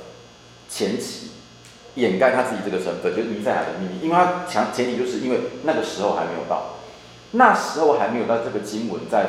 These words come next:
福音书当中常常出现，包括在约翰福音当中也常常出现这句话，就是因为那时候还没有到，所以耶稣就怎样怎样怎样怎样。可是约翰福音从第一章第一节开始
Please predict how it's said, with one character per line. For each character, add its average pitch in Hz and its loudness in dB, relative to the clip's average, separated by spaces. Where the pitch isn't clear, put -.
福 101 -4
音 110 -2
书 104 -6
当 98 -2
中 101 -4
常 87 -6
常 82 -6
出 - -10
现， 85 -4
包 - 8
括 202 6
在 180 4
约 165 2
翰 156 4
福 120 -4
音 120 0
当 120 0
中 120 -2
也 92 -2
常 95 -6
常 95 -4
出 95 -10
现 92 -6
这 92 -4
句 92 -8
话， 87 -4
就 101 -8
是 117 -10
因 180 0
为 160 4
那 139 2
时 107 0
候 101 6
还 87 0
没 95 -4
有 - -8
到， 92 -2
所 123 0
以 104 -2
耶 117 0
稣 113 -4
就 110 -2
怎 85 -6
样 - -6
怎 82 -6
样 73 -6
怎 - -8
样 - -10
怎 - -8
样。 - -10
可 131 2
是 202 -2
约 226 10
翰 202 6
福 - -4
音 147 -4
从 120 -4
第 175 -4
一 147 -10
章 120 -4
第 123 -10
一 120 -12
节 98 -6
开 95 -6
始 - -10